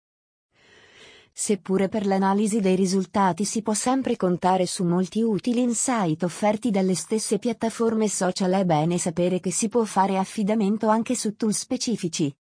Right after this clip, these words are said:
Alcuni di questi sono gli stessi precedentemente citati che è possibile utilizzare per la programmazione e pubblicazione dei contenuti. Infatti, sia Osuite,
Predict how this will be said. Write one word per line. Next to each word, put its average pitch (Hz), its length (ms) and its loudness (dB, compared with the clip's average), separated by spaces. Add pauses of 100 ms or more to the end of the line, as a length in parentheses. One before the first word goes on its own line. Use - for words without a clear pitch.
(420)
Alcuni 240 520 2
di 214 120 0
questi 240 380 -2
sono 226 320 0
gli 190 180 4
stessi 185 460 -2
precedentemente 233 920 0
citati 240 500 -2
che 214 140 0
è 190 80 2
possibile 214 640 0
utilizzare 196 640 0
per 208 180 -2
la 202 120 0
programmazione 202 880 0
e 226 40 -2
pubblicazione 214 800 0
dei 180 180 2
contenuti. 170 760 0 (1400)
Infatti, 220 760 0 (140)
sia 220 300 0
Osuite, 214 640 0